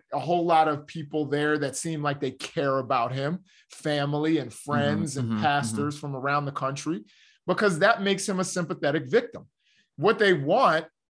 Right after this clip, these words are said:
Speaker 1: is to make him seem like he's a crim-, a potentially criminal, violent black person who came and attacked these men, and they shot him in self-defense. That's what they're trying to paint.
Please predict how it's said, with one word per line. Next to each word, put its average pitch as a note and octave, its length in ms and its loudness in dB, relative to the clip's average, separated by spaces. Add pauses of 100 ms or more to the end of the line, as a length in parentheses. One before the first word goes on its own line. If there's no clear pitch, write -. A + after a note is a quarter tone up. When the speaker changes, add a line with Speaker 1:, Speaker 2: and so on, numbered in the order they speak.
(160)
Speaker 1:
is F3 240 6
to F#3+ 100 -2
make F#3 240 2
him G3 140 -2
seem F#3 340 -2
like D#3+ 180 2
he's F3 440 -4 (400)
a D3+ 160 2
crim-, G#3 560 0
a D3 80 2
potentially G#3 720 -2
criminal, F#3 640 0
violent D3+ 640 2
black D3+ 440 0
person - 440 -8 (380)
who D3 100 0
came F#3+ 360 0
and D#3+ 80 2
attacked F3+ 480 -2
these D#3 260 -4
men, G#2+ 340 -4 (560)
and D3 520 0 (140)
they C#3 120 -2
shot E3+ 360 2
him E3 160 0
in D#3 80 -2
self-defense. C#3 840 -2 (280)
That's G#3+ 340 2
what G#3+ 160 2
they're F#3 120 2
trying F#3+ 360 0
to F3 120 -2
paint. F#3+ 400 -4